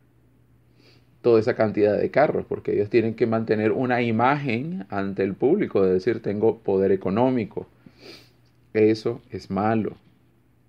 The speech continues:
Es, no es malo tener dinero. El dinero no es malo, es la manera en que usamos el dinero lo que es malo. Entonces, en Colosenses tres cinco, ahí nos aclara que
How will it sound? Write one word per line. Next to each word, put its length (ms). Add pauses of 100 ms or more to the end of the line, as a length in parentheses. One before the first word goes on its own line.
(320)
Es, 380
no 260
es 120
malo 360
tener 260
dinero. 460 (920)
El 80
dinero 320
no 60
es 100
malo, 260
es 80
la 80
manera 280
en 80
que 120
usamos 560
el 100
dinero 420 (640)
lo 140
que 80
es 100
malo. 340 (880)
Entonces, 240
en 80
Colosenses 500
tres 220
cinco, 580
ahí 160
nos 140
aclara 520
que 380